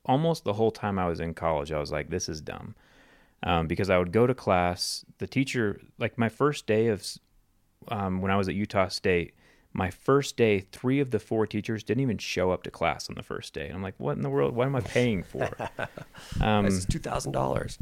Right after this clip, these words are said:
Speaker 1: Right? I was like, I was annoyed. And then when you do go to class, the teacher pulls up a YouTube video,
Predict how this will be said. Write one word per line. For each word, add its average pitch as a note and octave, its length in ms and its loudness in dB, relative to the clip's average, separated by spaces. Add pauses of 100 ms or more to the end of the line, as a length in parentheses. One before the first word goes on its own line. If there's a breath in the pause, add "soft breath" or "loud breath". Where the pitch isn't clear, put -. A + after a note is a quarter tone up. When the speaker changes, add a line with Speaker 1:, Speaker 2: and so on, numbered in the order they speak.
Speaker 1:
Right? C3 340 2
I B2 80 -2
was B2 180 2
like, F#2+ 320 2
I A#2+ 80 4
was B2+ 140 4
annoyed. F#2 340 2
And F#2 100 2
then B2+ 120 4
when B2+ 100 6
you A2 60 4
do C#3 220 0
go A#2 140 6
to F#2 80 2
class, F2+ 360 0
the F#2 80 -8
teacher - 260 -8
pulls B2 280 -2
up G2 100 -2
a F2+ 60 -2
YouTube F#2+ 400 -4
video, C#2+ 580 -4